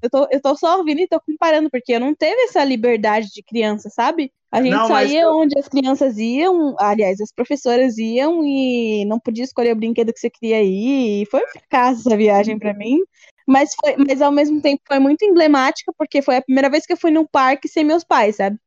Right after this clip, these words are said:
Speaker 2: Não, mas eu sei bastante o que você sente, porque, tipo, eu não tinha tamanho pra ir nas coisas, assim, na ma-, nas coisas mais divertidas eu não tinha tamanho. Só que, tipo, eu,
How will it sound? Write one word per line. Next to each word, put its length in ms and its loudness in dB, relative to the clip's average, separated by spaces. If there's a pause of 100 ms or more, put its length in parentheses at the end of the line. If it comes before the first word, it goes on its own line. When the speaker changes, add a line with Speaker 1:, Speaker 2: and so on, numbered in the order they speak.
(180)
Speaker 2:
Não, 160 2
mas 180 4
eu 100 6
sei 140 4
bastante 360 0
o 20 -14
que 60 -18
você 140 -10
sente, 360 -6
porque, 340 -10
tipo, 580 -12 (320)
eu 140 -4
não 140 0
tinha 280 -4
tamanho 380 0
pra 160 -2
ir 40 -6
nas 200 -6
coisas, 380 -6
assim, 100 -14
na 100 -2
ma-, 180 -6
nas 180 -2
coisas 200 -2
mais 160 2
divertidas 360 -2
eu 60 -2
não 60 -2
tinha 160 -2
tamanho. 420 -4 (140)
Só 160 2
que, 100 -4
tipo, 120 -4
eu, 140 2